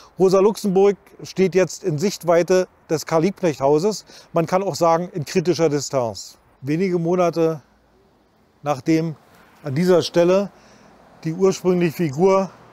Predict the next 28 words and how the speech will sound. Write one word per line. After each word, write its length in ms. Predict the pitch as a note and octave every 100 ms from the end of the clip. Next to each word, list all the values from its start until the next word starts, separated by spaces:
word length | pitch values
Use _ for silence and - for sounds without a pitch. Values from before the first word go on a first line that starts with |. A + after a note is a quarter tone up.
| -
Rosa 200 | E3 E3
Luxemburgs 500 | F3 E3 F3 D3+ D3
aufgestellt 720 | - G3 G3+ F3+ F3 F#3 F3+
und 180 | D#3+ C#3
dann 140 | D#3
sehr 140 | D3+ D#3
schnell 280 | - E3 D#3+
wieder 180 | D#3+
entfernt 380 | D3 E3 F#3 F#3+
worden 300 | D#3 C3+ C3
war, 260 | B2 C#3+ F#3+ - - - - -
wurde 720 | B2 D#3 F3+ F3+ F3 F3 E3 -
ein 400 | D#3 D3 D#3 D3+ -
öffentlicher 520 | F3+ F#3 E3+ E3+ D3
Wettbewerb 680 | E3+ F3 D3+ D#3+ D#3 -
ausgeschrieben, 840 | D#3 E3+ - F#3 - F3 F3+ F#3+ F3 _ - _ D3+
wo 120 | D#3+
es 100 | -
darum 320 | D#3 F3 E3+
ging, 320 | E3 F3 D#3+ B2
Rosa 260 | D#3 D#3+
Luxemburg 680 | D#3+ F3+ F#3 E3 F3 F3 - _ _ _ _ -
auf 320 | D#3 F3 F3+
ihrem 300 | F3 D#3+ D#3
Platz 380 | D#3+ D#3 - -
öffentlich 640 | E3+ E3 E3 D3 D3+ - -
zu 160 | - D3+
ehren. 520 | C#3 D#3 D3 C#3 G#3+